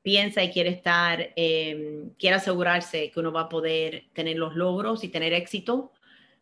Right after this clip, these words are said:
pero yo creo que es importante entender que si se nos ofrece una oportunidad es porque otras personas piensan que sí podemos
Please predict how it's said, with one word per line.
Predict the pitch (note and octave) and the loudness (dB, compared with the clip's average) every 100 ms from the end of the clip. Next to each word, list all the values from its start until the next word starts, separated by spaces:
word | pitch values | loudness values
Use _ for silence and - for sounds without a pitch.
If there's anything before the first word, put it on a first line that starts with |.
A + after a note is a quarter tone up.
| _ | _
pero | G3+ G3+ F#3 | 4 6 6
yo | F3+ F#3 | 4 2
creo | G3+ G3+ | 2 2
que | G3+ F#3+ | 4 2
es | F#3 G3+ | 2 -2
importante | F#3+ F3 - F3 F3 F#3 F#3 F3 - - | -2 -4 -2 -2 -2 2 2 0 -6 -8
entender | E3+ E3 E3+ F3+ A#3 G3 F3 | -6 -2 0 4 6 6 4
que | F3 | -2
si | E3+ F3 | -4 -4
se | F3 | -4
nos | E3 | -4
ofrece | D#3+ D3+ F#3 F#3+ G#3 | -4 -2 -2 -2 -4
una | G3 F#3 | -4 -4
oportunidad | F#3 F3+ E3+ F3 G3 A#3 - | -4 -4 -2 2 2 2 -2
es | F#3+ | -6
porque | G3 F#3 F#3 E3+ - | -2 -2 2 0 0
otras | G#3 C4+ C#4 C4+ | 0 2 2 0
personas | A#3+ A3+ A3 G#3+ | -2 0 0 0
piensan | G3 F#3 F3+ F3+ | 0 -2 -2 -4
que | F3 | -4
sí | E3+ F3 | -6 -6
podemos | F3 E3 D#3 D#3+ - - _ | 0 0 -2 -10 -14 -20 _